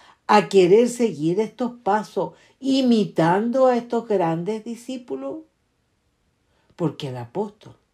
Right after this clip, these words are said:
después de haber vivido esta dolorosa experiencia, dice,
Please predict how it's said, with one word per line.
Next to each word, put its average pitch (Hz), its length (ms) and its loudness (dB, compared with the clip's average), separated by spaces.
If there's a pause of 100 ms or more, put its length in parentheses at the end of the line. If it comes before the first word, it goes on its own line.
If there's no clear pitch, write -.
(420)
después 165 460 0
de 233 80 2
haber 180 280 2
vivido 160 680 -2 (300)
esta 208 400 4
dolorosa 165 720 2
experiencia, 170 840 -4
dice, 196 500 -6